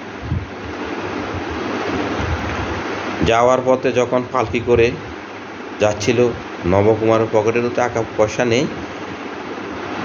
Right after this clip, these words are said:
কপালকুণ্ডলাকে পালকিতে উঠে দিল সপ্তগ্রামের উদ্দেশ্যে। আর সে নিজে নিজে হাঁটতেছিল, হাঁটতে হাঁটতে সে অনেক দূরে পড়ে গেল।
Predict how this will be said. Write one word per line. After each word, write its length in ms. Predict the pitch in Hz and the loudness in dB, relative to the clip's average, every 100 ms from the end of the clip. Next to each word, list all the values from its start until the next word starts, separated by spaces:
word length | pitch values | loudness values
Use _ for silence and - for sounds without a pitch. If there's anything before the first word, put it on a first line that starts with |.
| - - - - - - - - - - - | -4 -4 -2 -2 -2 -4 -4 -4 -4 -2 2
কপালকুণ্ডলাকে 680 | 113 117 113 110 110 113 120 - | 2 4 2 2 2 2 2 0
পালকিতে 380 | 113 110 98 | 0 0 0
উঠে 320 | 104 104 117 120 | 0 0 -2 0
দিল 240 | 131 147 226 - - - - - | 2 2 0 -6 -10 -10 -10 -2
সপ্তগ্রামের 600 | 104 98 107 113 117 120 | 0 2 2 2 2 2
উদ্দেশ্যে। 420 | 120 127 - - | 2 0 0 0
আর 260 | - 95 87 | 2 2 2
সে 120 | 95 98 | 2 2
নিজে 260 | 107 104 | 2 2
নিজে 180 | 104 98 | 0 0
হাঁটতেছিল, 520 | 101 98 104 117 120 | 0 -2 -2 -2 -2
হাঁটতে 340 | 127 110 - 135 | 0 0 2 2
হাঁটতে 280 | 123 131 | 2 0
সে 160 | 120 120 | 2 4
অনেক 280 | 110 113 110 | 4 4 2
দূরে 180 | 117 120 | 2 2
পড়ে 180 | 123 117 | 2 4
গেল। 200 | 113 | 4